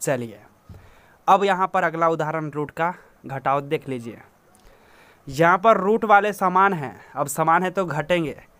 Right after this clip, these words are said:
यानी तीन यहाँ हो गया और इसके आगे कुछ भी नहीं है तो क्या है, एक है, समझ लीजिए, ठीक है।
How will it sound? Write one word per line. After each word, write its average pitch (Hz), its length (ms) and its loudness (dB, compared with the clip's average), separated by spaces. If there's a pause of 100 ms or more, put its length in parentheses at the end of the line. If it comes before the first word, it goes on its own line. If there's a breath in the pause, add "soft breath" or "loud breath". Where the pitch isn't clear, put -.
(320 soft breath)
यानी 156 220 -4
तीन 196 280 -4
यहाँ 190 240 0
हो 185 160 4
गया 214 240 0 (300 soft breath)
और 151 140 2
इसके 175 200 -2
आगे 180 180 0
कुछ 185 280 -8
भी 202 100 -2
नहीं 185 140 -2
है 180 80 -4
तो 185 120 -10
क्या 190 200 2
है, 190 220 0
एक 175 300 -4
है, 196 180 2
समझ 160 340 -4
लीजिए, 160 380 -4
ठीक 165 220 -10
है। 160 380 2